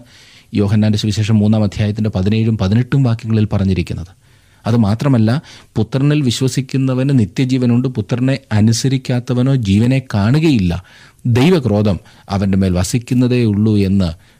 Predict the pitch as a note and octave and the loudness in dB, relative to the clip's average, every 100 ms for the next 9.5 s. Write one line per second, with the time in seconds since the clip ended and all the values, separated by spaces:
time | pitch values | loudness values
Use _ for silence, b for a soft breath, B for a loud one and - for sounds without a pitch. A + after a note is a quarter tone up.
0 | b G#2 G2+ G2 F2+ - F#2+ G2 G2 F#2+ | b 0 2 2 -2 -2 -4 -2 -2 -2
1 | F#2+ G2+ F2+ A2 D3 D3+ A2+ A#2 A2 A#2 | -4 -4 -2 -2 0 0 0 -2 -2 0
2 | B2 F2 E2+ E2 D#2+ D#2 D#2 - _ _ | 0 0 -2 -4 -6 -8 -14 -20 _ _
3 | _ _ _ _ _ _ _ _ b b | _ _ _ _ _ _ _ _ b b
4 | b b _ C#3 F3+ F3 D3+ E3 D3 D#3+ | b b _ 0 2 2 2 2 2 0
5 | - A#2 - E3 F3 D#3 C3+ C#3 C#3 C#3 | -2 -4 -2 0 0 0 0 2 2 2
6 | C3+ A#2+ A#2+ G2+ B2 b b b b b | 2 2 2 0 -4 b b b b b
7 | _ - G#2 - G#2+ F#2 E2+ - G#2+ A#2+ | _ -4 -4 -2 -2 -2 -2 -4 -2 0
8 | B2+ A2 F2 F2 E2+ D#2+ D#2 F2 F#2+ A2 | 2 0 0 -2 -2 -2 -2 -4 -4 -6
9 | - - - - - | -8 -10 -14 -16 -18